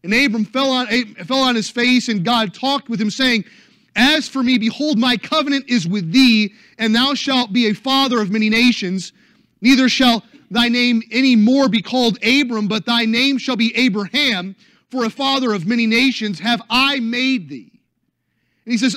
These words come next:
"I will make thee exceeding fruitful, and I will make nations of thee, and kings shall come out of thee, and, and I will establish my covenant between me and thee and thy seed and, uh, after thee and their generations for an everlasting covenant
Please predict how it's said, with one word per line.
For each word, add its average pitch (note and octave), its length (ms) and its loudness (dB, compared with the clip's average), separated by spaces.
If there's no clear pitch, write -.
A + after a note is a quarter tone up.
"I D#4+ 280 0
will D4 180 -2
make C4 380 -4
thee C4 120 -2
exceeding C#4 680 -2
fruitful, C4 520 -4
and B3 180 0
I C#4+ 300 0
will D4 200 -2
make A#3 580 -4
nations B3 600 -4
of B3 300 -4
thee, G3+ 200 0
and G3 120 -2
kings C#4+ 420 2
shall B3+ 200 -2
come B3 240 -4
out C4 280 0
of A#3 100 -2
thee, A3+ 180 0
and, G3+ 80 -4
and A#3+ 160 -4
I D4 320 0
will C#4+ 320 -2
establish C4 520 -6
my A#3+ 140 -4
covenant A#3 440 -4
between A3+ 440 -2
me B3+ 240 2
and A3+ 120 0
thee B3+ 240 4
and G3+ 140 -2
thy B3+ 320 0
seed A#3 340 -4
and, G#3 160 -6
uh, - 20 -6
after A#3+ 580 -2
thee A3 160 -2
and A3 120 -2
their A3 100 -2
generations A#3+ 800 -2
for A#3 200 -6
an A3+ 60 0
everlasting B3 640 -2
covenant A#3 460 -4